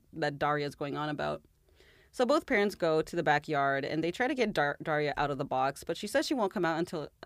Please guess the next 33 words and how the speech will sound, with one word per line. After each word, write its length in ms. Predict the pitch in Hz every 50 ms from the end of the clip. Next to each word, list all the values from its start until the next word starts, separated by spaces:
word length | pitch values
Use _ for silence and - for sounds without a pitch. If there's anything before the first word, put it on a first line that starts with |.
| -
unless 480 | 180 180 165 165 165 170 165 165 - -
they're 160 | - 160 147
completely 840 | 147 - 147 131 - - - 170 175 180 180 - - 165 160 160 -
honest 340 | - 139 139 131 131 - -
with 140 | - - -
her. 260 | - - - - 147 - _ _ _ _ _ _ _ _ _ _ _ -
And 140 | - 220 247
Jake 200 | - 330 349 339
is 120 | 359 262 208
reluctant. 500 | 190 160 143 147 - - 170 165 165 -
I 60 | -
don't 160 | 339 466 494
know 80 | 427 220
why 160 | 143 139 147 147
this 160 | 147 147 -
guy 120 | - 139
is, 160 | 143 147 143
like, 140 | - 135 135
so 180 | - - 170 165
reluctant 640 | 160 147 139 131 131 135 - - 135 131 - - -
in 120 | - 151 165
his 160 | 170 147 -
parenting 640 | - - 139 139 143 139 - 147 135 139 139 143 160 151 - -
all 180 | 151 147 139 131
over, 340 | 127 131 - 131 127 127
but, 280 | 120 - 120 - - - _ - _ _ _ _ _ _ _ _ _ _ _ _ -
yeah, 240 | - 123 123 131 135 147 - _ _ -
dads 220 | - 147 160 160 -
are 60 | 135
kinda 260 | - 131 127 127 127
weird 360 | 123 131 127 135 135 135 139
sometimes. 640 | - - - 143 - 139 - - 151 151 - - _ _ _ _ _ _ _ - - - - - - - - _ _ _ _ _ _ _ - - -
So 340 | - - 233 214 170 139